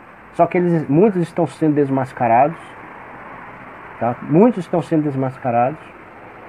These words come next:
E ao mesmo tempo Jesus falou que ouviremos falar de guerras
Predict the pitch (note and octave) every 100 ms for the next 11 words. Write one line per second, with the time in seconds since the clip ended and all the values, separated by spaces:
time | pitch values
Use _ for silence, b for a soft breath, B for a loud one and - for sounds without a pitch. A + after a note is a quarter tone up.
0 | - - - - - - - - - E3
1 | F#3+ F#3+ - F3 F#3+ F3+ F3+ F3+ F3 F#3
2 | G3+ E3+ D#3 - - F3 E3 F#3 E3 A3
3 | A#3+ - A3 F3+ D3+ D3 C#3 D#3 G#3 A#3+
4 | A#3+